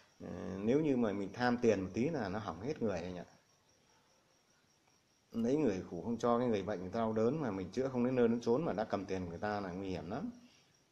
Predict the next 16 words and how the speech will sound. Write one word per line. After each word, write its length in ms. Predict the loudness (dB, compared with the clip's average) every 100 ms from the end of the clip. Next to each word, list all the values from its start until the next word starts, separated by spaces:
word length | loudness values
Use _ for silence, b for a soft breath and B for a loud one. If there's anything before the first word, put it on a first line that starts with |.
| _ _ -6
Nên 160 | -6
là 80 | -4
nói 140 | -6 -6
thật 100 | -6
với 100 | -6
anh, 480 | -4 -6 -6 -10 -14 -20 _ _ _ _ _ _ _ _ _ _ -16
ờ, 100 | -14 -6
rất 140 | -2 0
là 80 | -2
khó 240 | 0 0
nói. 260 | 2 0 -2 -12 -20 -20 _ -14
Chỉ 80 | -8
mong 240 | -4 -2
làm 140 | -4 -4
sao 260 | -4 -4
là 220 | -4 -6